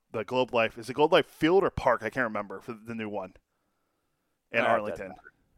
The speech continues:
Speaker 2: Uh, let's hear from Jeff Passan. I wanna hear what he had to say.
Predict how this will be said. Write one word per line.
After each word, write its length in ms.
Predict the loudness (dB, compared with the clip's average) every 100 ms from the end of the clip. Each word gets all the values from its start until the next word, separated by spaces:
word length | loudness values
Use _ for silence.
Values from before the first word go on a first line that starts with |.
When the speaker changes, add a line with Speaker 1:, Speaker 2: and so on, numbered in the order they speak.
| 4
Speaker 2:
Uh, 600 | 8 10 10 10 10 8 4
let's 320 | 4 4 6
hear 180 | 2 2
from 160 | 0
Jeff 280 | 2 4 4
Passan. 380 | 4 4 4 2
I 80 | 2
wanna 200 | 2 2
hear 120 | 2
what 80 | 4
he 60 |
had 140 | 4 4
to 60 |
say. 380 | 2 4 4 0